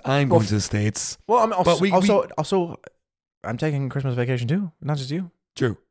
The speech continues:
Speaker 1: So we
Speaker 2: Like, I mean, well, also, guys, think about it. You're gonna be visiting family for Christmas too. Like,
Speaker 1: You
Speaker 2: are
Speaker 1: don't wanna
Speaker 2: are you
Speaker 1: listen
Speaker 2: gonna
Speaker 1: to
Speaker 2: listen
Speaker 1: us.
Speaker 2: to, no, you, you guys are gonna be busy.
Speaker 1: Yeah, exactly.
Speaker 2: So yeah, coming up end of December, um, of course we'll be off for, like, a couple weeks because, you know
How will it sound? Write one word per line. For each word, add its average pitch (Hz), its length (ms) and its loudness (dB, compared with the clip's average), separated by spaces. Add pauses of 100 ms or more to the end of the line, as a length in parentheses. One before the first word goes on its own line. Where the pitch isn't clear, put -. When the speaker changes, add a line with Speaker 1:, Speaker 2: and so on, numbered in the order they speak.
(140)
Speaker 1:
So 151 200 4
we 175 360 2
Speaker 2:
Like, 160 160 2
I 185 60 2
mean, 208 140 2
well, 185 120 4
also, 160 400 0 (300)
guys, 104 340 -4 (140)
think 139 140 -4
about 67 140 -10
it. - 100 -16 (600)
You're 139 120 0
gonna 151 160 2
be 123 200 0
visiting 113 260 -2
family 113 200 -2
for 107 60 -2
Christmas 107 280 -2
too. 110 240 0
Like, 95 260 -4
Speaker 1:
You - 60 -2
Speaker 2:
are - 40 4
Speaker 1:
don't - 80 6
wanna 151 120 4
Speaker 2:
are 147 40 6
you 160 40 6
Speaker 1:
listen 160 140 4
Speaker 2:
gonna - 160 6
Speaker 1:
to - 60 4
Speaker 2:
listen 175 160 0
Speaker 1:
us. 139 100 2 (180)
Speaker 2:
to, - 0 -
no, 156 80 0
you, 180 60 4 (120)
you 123 80 -2
guys 90 160 -6
are 95 60 -12
gonna 80 100 -14
be 85 80 -10
busy. 85 220 -8 (120)
Speaker 1:
Yeah, - 200 -6
exactly. 160 360 -6
Speaker 2:
So 208 60 0
yeah, 175 180 0
coming 165 260 0
up 139 100 0
end 135 160 -2
of 120 60 -2
December, 113 420 -2 (420)
um, 98 400 -2
of 120 100 -8
course 85 300 -8
we'll 95 60 -8
be 85 100 -8
off 82 200 -6
for, - 80 -10
like, 80 100 -8
a 78 60 -12
couple 82 220 -8
weeks 85 260 -8
because, 104 420 -4
you 147 60 -6
know 90 200 -4